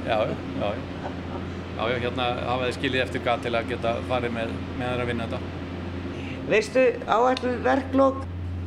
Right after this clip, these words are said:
Speaker 1: Ég er ekki með það upp á, upp á dag, það
Speaker 2: Nei.
Speaker 1: er talið einhverjum bara mánuðum héðan í frá. Þetta er komið, komið það langt, sko,
Speaker 2: Já.
Speaker 1: þannig að ég, hérna,
Speaker 2: Akkurat.
Speaker 1: giska bara á vormánuðum, ég þori nú ekki að segja meir.
Speaker 2: Það verður spennandi að fylgjast með.
Speaker 1: Já, þetta er mjög, mjög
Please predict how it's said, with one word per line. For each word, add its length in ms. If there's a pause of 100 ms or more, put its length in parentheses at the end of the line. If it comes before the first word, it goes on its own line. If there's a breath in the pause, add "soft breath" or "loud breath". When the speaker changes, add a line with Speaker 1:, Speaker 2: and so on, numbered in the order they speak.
(220)
Speaker 1:
Ég 180
er 80
ekki 260
með 200
það 180
upp 200
á, 60 (340)
upp 180
á 60
dag, 260
það 240
Speaker 2:
Nei. 80
Speaker 1:
er 260
talið 320
einhverjum 360
bara 180
mánuðum 400
héðan 240
í 20
frá. 140
Þetta 180
er 60
komið, 240 (240)
komið 320
það 160
langt, 240 (100)
sko, 160
Speaker 2:
Já. 140
Speaker 1:
þannig 180
að 160
ég, 380
hérna, 320
Speaker 2:
Akkurat. 680
Speaker 1:
giska 320
bara 160
á 60
vormánuðum, 760
ég 80
þori 240
nú 80
ekki 140
að 20
segja 220
meir. 240 (680)
Speaker 2:
Það 160
verður 140
spennandi 260
að 80
fylgjast 300
með. 180 (140)
Speaker 1:
Já, 40 (140)
þetta 160
er 60
mjög, 180 (880)
mjög 240